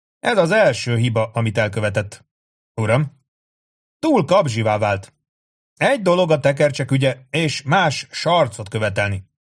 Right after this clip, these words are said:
Szó sem lehet arról, hogy kifizessük. A császár ebbe sosem fog beleegyezni." "Miért nem, uram?"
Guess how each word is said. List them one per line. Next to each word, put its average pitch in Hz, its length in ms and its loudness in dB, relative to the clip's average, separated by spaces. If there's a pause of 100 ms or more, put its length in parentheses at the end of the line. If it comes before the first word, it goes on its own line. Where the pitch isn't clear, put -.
(280)
Szó 190 320 0
sem 156 220 -2
lehet 131 240 0
arról, 120 260 0
hogy 113 240 -2
kifizessük. 101 640 -6 (520)
A 104 160 -4
császár 127 580 0
ebbe 113 460 -2
sosem 135 420 -2
fog 101 180 -4
beleegyezni." 95 640 -4 (880)
"Miért 113 320 -2
nem, 120 140 0
uram?" 92 280 -6